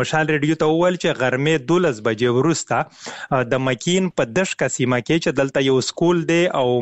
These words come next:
مخامخ دکان دی، د سکول او د دکان په منځ کې دلته دغه سکول ماشومان و، شپږ ماشومان چې دغلته نږدې په یو چ-،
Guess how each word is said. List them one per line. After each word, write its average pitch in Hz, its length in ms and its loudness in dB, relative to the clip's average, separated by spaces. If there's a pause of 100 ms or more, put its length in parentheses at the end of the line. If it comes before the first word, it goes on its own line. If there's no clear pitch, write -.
مخامخ 135 420 -2 (120)
دکان 160 400 0
دی، 170 160 0
د - 100 -4
سکول 202 300 0
او - 20 2
د 131 240 -2
دکان 156 320 0
په 139 140 0
منځ 190 180 0
کې 151 80 0 (100)
دلته 123 280 -2
دغه 117 200 -2
سکول 143 280 0
ماشومان 143 400 0
و، 180 120 2
شپږ 151 480 -2
ماشومان 135 460 0
چې - 500 -2
دغلته 190 300 0
نږدې 143 300 0
په 196 240 0
یو 156 280 2
چ-، 151 240 -4